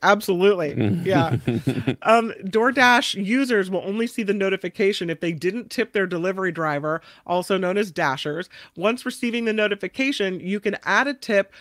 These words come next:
Speaker 1: or you can t-, continue on without one. C-, customers can leave a tip when they first place the order and
Speaker 2: Right.
Speaker 1: after it's
Speaker 2: So the
Speaker 1: delivered.
Speaker 2: drivers are seeing this up front.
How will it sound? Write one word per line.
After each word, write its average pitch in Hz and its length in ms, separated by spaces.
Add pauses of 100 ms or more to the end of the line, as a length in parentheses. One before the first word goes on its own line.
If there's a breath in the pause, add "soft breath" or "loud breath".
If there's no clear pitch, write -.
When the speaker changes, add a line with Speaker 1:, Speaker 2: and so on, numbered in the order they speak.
(220 loud breath)
Speaker 1:
or 190 120
you 208 160
can 196 180
t-, - 220
continue 233 580
on 180 380
without 269 460
one. 139 340 (360 loud breath)
C-, 185 120
customers 233 580
can 190 220
leave 226 160
a 214 60
tip 208 280
when 185 120
they 170 100
first 180 320
place 330 320
the 214 160
order 170 380 (120)
and - 340
Speaker 2:
Right. - 100
Speaker 1:
after 175 360
it's 175 180
Speaker 2:
So 180 100
the 185 60
Speaker 1:
delivered. 139 180
Speaker 2:
drivers 160 360
are 117 60
seeing 113 220
this 101 120
up - 140
front. - 340